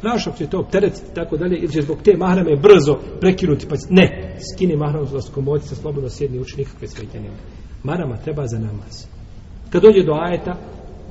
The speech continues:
do sežde tilaveta, učini seždu bez marame.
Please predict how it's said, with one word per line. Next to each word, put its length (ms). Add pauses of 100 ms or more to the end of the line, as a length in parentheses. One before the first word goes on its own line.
(360)
do 100
sežde 280
tilaveta, 460 (320)
učini 320
seždu 280
bez 160
marame. 260